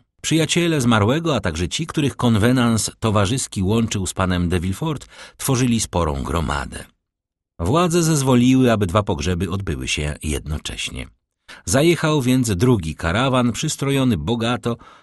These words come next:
wtedy umieszczono na nim trumnę ze zwłokami margrabiego.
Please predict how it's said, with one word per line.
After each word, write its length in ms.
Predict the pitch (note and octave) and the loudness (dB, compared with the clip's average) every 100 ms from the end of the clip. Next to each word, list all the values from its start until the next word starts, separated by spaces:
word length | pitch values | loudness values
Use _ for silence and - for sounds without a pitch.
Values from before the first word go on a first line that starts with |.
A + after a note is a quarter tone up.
| - | -6
wtedy 300 | - F3 E3+ | -2 2 2
umieszczono 600 | B2+ G#2+ F2+ G#2+ A2 A2 | 2 2 0 0 0 2
na 120 | G2 | 2
nim 220 | G2 F#2 | 2 0
trumnę 440 | - G2 F2+ F#2+ | -2 0 0 0
ze 220 | F2 E2+ E2 | 0 0 -2
zwłokami 580 | C#2+ F2 - C2 A#1+ | -2 -6 -6 -8 -8
margrabiego. 840 | C#2+ C2 B1+ D#2 D#2+ C2 A1 G#1 | -8 -8 -6 -4 -4 -6 -12 -16